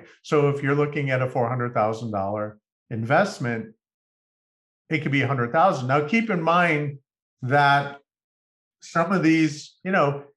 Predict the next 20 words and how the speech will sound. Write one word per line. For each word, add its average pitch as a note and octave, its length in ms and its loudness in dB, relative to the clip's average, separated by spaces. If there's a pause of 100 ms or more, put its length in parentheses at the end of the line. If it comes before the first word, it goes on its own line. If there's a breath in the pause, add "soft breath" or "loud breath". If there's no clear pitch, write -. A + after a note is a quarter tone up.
(160)
if E3 200 0
a D3 80 0
business D#3+ 640 2
does D3+ 680 4
a C#3+ 80 -4
million E3 420 2
in D3 160 2
revenue D3 580 2
and B2+ 160 0
nets D3+ 320 0
around C3+ 480 0 (680)
twenty E3 300 0
percent, C#3+ 760 -2 (840)
you're C#3+ 120 2
making D3+ 420 0
two D#3 180 0
hundred C#3 280 0
grand B2+ 260 0
a B2+ 40 0
year. D3+ 440 -2